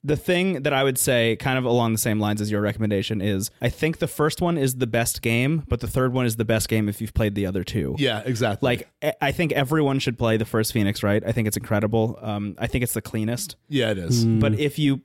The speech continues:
Speaker 1: really do invest the time into playing one and two, three does pay off well enough that it makes it worth playing, even though I do have my same caveats that I brought up on the show earlier, just that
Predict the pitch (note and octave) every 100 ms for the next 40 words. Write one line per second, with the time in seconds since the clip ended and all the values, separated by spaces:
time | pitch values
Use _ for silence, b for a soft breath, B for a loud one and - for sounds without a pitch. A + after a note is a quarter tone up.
0 | _ D#3 D#3+ E3+ D3 C3+ C3+ A#2+ A#2 -
1 | A2+ A2 G#2+ A2 A2 A2+ G#2 G#2 G2+ A2+
2 | A#2 G#2+ A2 - A2+ A#2 A2+ A2 G#2 -
3 | A2+ G#2 G2+ G2 G#2 F#2 G#2+ G#2 A2 G2
4 | F#2 G2 D#2+ G2 - G#2 G#2+ A#2 - F3
5 | E3+ E3 D3 C#3 G#2+ A2+ A#2+ A#2+ A2 G#2+
6 | G#2 G#2 F2+ D3 C#3 C3 A#2 A2 G2+ A2
7 | G#2 G#2 G2+ G#2 G#2 G#2 G2+ G2+ - E3+
8 | G#3+ D#3 B2 A#2 b b F3 D#3+ D#3 D3
9 | C#3+ -